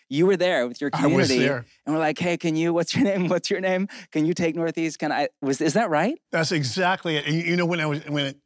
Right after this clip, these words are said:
Speaker 2: thinking of that, that put an indelible impression in my spirit for you.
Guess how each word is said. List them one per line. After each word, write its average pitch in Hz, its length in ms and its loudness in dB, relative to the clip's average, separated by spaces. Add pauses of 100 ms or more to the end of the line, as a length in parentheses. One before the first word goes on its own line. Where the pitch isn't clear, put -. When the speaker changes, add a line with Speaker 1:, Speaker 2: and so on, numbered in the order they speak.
(140)
Speaker 2:
thinking - 480 -6
of 135 120 -4
that, 123 240 -2 (1200)
that 175 420 -2
put 196 160 -2
an 156 140 0
indelible 147 640 -2
impression 135 420 -6
in 131 100 -6
my 123 160 -4
spirit 143 640 -6 (760)
for 147 220 -2
you. 151 640 0